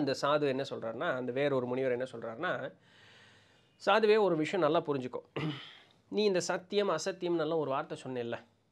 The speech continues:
ஒருத்தன் வந்து ஞானியாரான், ஒருத்தன் இன்னும் அஞ்ஞானியாவே சுத்திட்டு இருக்கான், இது சத்தியம் இது அசத்தியம்னு ஒரு வார்த்தையெல்லாம் சொல்ற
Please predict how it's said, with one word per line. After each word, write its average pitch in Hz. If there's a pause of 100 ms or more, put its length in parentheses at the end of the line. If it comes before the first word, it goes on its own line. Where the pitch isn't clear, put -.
(160)
ஒருத்தன் 127
வந்து 139 (480)
ஞானியாரான், 127
ஒருத்தன் 127
இன்னும் 131
அஞ்ஞானியாவே 123
சுத்திட்டு 120
இருக்கான், 131
இது 123
சத்தியம் 123
இது 120
அசத்தியம்னு 127
ஒரு 120
வார்த்தையெல்லாம் 120
சொல்ற 117